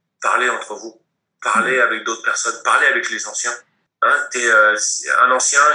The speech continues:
dans un sport, il sert à recueillir des confidences. Il est déjà passé par là.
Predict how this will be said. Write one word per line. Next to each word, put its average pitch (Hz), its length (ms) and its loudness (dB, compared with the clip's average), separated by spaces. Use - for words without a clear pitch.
dans 113 200 -6
un 113 60 -4
sport, 135 540 -4
il 117 80 -16
sert 139 380 2
à 110 380 0
recueillir 127 440 -2
des 123 100 -6
confidences. - 840 -6
Il 117 120 -12
est 117 40 -4
déjà 147 200 0
passé 135 340 -2
par 110 140 0
là. 131 300 -2